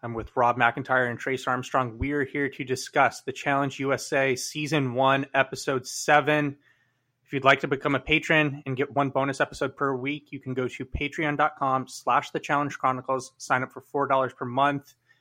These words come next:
If you're watching on YouTube, we'd love if you subscribed and liked the video. Episode seven.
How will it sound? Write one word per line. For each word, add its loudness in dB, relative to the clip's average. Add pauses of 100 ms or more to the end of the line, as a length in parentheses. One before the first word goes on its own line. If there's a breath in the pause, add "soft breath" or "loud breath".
(140)
If -14
you're -2
watching 4
on 0
YouTube, 4
we'd -6
love 6
if -4
you -8
subscribed 0
and -2
liked 0
the -6
video. 0 (1300 soft breath)
Episode 8
seven. 8